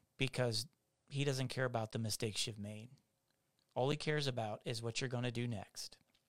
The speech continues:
And you want proof? Look at me." And share your story. Share your mistakes.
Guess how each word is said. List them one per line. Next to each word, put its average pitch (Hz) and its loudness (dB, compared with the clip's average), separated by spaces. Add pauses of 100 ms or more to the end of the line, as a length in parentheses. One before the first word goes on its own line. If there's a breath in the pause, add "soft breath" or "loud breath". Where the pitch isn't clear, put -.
(1200)
And 113 2
you 104 -2
want 123 0
proof? 170 0 (1080 loud breath)
Look 107 -4
at 143 2
me." 117 -8 (2000 soft breath)
And 113 2
share 120 6
your 135 0
story. - -2 (1040)
Share 185 4
your 190 4
mistakes. - -2